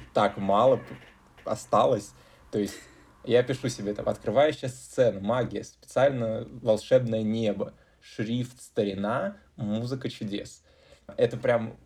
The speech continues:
очень круто выстраивает атмосферу, что там, там специально, прям, я уверен, нарисованное небо, <laughs> а, на посте, потому что, ну, не может в жизни так небо выглядеть.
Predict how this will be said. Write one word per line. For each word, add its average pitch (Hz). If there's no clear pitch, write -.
очень 135
круто 123
выстраивает 113
атмосферу, 107
что 104
там, 107
там 113
специально, 120
прям, 104
я 107
уверен, 104
нарисованное 101
небо, 107
<laughs> -
а, 95
на 92
посте, -
потому 95
что, -
ну, 113
не 104
может 98
в -
жизни 95
так -
небо 92
выглядеть. 95